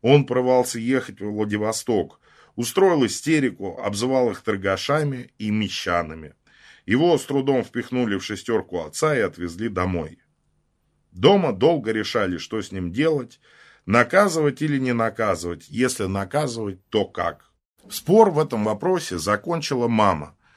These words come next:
которая сказала, что сын не имеет никакого отношения к торговле, зато пишет отличные стихи. Семья оставила его в покое. Потом Борис попросил его постоять на вокзале вечером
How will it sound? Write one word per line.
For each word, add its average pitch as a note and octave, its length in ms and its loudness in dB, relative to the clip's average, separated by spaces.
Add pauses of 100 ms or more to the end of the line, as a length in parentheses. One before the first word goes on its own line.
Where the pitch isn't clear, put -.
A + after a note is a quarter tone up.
(160)
которая B2+ 440 0
сказала, G#2 580 0
что - 220 -10
сын F3+ 300 -2
не A2 120 0
имеет B2 320 -2
никакого G#2+ 500 -2
отношения G2+ 580 -4
к D#2 80 -16
торговле, F#2+ 640 -4
зато F2+ 300 -4
пишет F#3 520 -6 (240)
отличные F#2+ 680 -6
стихи. E2 600 -12 (540)
Семья G2 460 0
оставила G2 720 -2
его D#2+ 360 -6
в - 120 -18
покое. D#2+ 640 -8 (1160)
Потом G3+ 440 4
Борис C3+ 360 -2
попросил G2+ 540 -4
его A#2 200 -4
постоять A#2 560 -6
на G2 120 -4
вокзале F#2+ 400 -2
вечером G2 580 -6